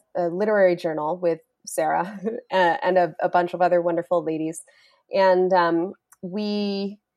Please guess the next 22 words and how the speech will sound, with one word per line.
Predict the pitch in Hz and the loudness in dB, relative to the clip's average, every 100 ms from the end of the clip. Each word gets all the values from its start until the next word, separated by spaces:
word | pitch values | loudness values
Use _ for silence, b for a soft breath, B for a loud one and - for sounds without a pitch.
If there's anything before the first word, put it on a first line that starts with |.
| _ _ _ _ 196 | _ _ _ _ -4
we | 214 | -4
published | 214 247 269 269 | -2 2 2 2
a | 208 | 4
lot | 190 190 | 6 4
of | 175 | 0
experimental | 175 - 185 185 180 175 175 202 240 - | -4 -2 4 4 4 2 0 -4 -6 -8
fiction. | 247 - - 320 330 | -8 -6 -6 -6 -4
So | - 208 | 0 4
I'd | 170 196 202 | 4 2 -2
sort | 262 254 | 0 0
of | 240 | 0
been | 202 - | -2 -2
interested | 202 202 190 220 214 | -4 -4 -4 -4 -2
in | 185 180 | 0 0
experimental | 180 - 185 185 180 196 175 | -2 0 2 2 -2 -2 0
ways | 175 180 175 | 0 0 -6
of | - | -6
telling | 190 175 170 | 0 2 2
narratives. | 160 165 185 240 240 190 | 0 -2 -2 -4 -8 -4
And | 175 | -4
I | |
think, | 175 208 190 | -2 -2 -2